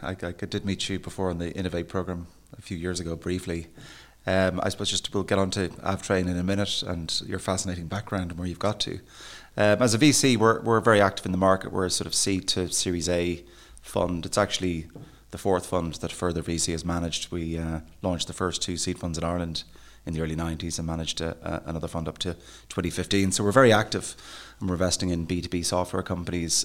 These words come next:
and medical device companies to a lesser extent across Ireland. So, um, you know,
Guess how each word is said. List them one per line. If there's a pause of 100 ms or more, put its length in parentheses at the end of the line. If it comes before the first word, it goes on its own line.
and
medical
device
companies
to
a
lesser
extent
across
Ireland. (460)
So,
um, (500)
you
know,